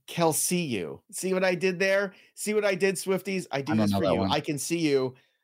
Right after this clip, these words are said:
Speaker 1: Uh, Taylor's version, the song. See, I have a thirteen-year-old daughter, so I know all these things.
Speaker 2: That's
Speaker 1: But
Speaker 2: the
Speaker 1: yeah,
Speaker 2: excuse. Yep.
Speaker 1: uh, it's, it's the excuse, but Kelce along with Mahomes, absolutely fantastic day. Could have even been more than a one seventy-nine.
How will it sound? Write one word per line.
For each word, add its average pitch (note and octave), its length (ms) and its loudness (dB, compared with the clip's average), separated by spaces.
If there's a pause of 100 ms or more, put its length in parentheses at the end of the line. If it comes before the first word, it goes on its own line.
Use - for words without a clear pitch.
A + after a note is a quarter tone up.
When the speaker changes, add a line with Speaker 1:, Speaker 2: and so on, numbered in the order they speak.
(120)
Speaker 1:
Uh, A#2+ 140 0
Taylor's C#3+ 340 0
version, G#2+ 400 -6 (260)
the - 60 -10
song. G#2+ 380 0
See, C#3 240 -2
I C3+ 160 2
have C3 160 0
a B2+ 60 -6
thirteen-year-old A#2 680 0
daughter, F2 280 -4
so F#2+ 200 -2
I G2 100 0
know G2+ 160 -2
all F2+ 160 0
these E2 200 -8
things. C#2+ 200 -6
Speaker 2:
That's C#3+ 220 0
Speaker 1:
But D3+ 40 -6
Speaker 2:
the F#3+ 60 0
Speaker 1:
yeah, D3+ 140 0
Speaker 2:
excuse. - 580 -6
Yep. A#2+ 180 2 (460)
Speaker 1:
uh, F3+ 200 4
it's, - 160 0
it's G3 280 2
the B3+ 80 2
excuse, A3 360 0
but C#3 360 -2
Kelce E3+ 320 0
along C#3 240 2
with B2 120 -2
Mahomes, G2+ 520 -4
absolutely A#2+ 360 -2
fantastic G#2 480 -2
day. G2 160 0
Could G#3 140 0
have G3 100 -2
even F3+ 160 2
been D3+ 140 2
more D3+ 220 2
than B2+ 100 -4
a C3 40 -2
one C#3+ 140 2
seventy-nine. B2 560 0